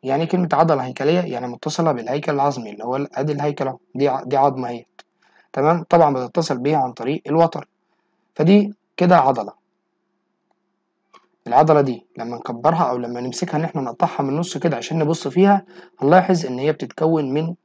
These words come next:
حزم وعائية. دي كده الحزم الإيه؟ الحزم الوعائية. تمام، كل حزمة،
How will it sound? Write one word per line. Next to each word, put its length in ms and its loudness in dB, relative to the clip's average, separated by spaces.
حزم 420 2
وعائية. 440 0
دي 120 -4
كده 340 0
الحزم 380 -2
الإيه؟ 380 -4
الحزم 500 -2
الوعائية. 380 -4
تمام، 260 0
كل 260 4
حزمة، 480 2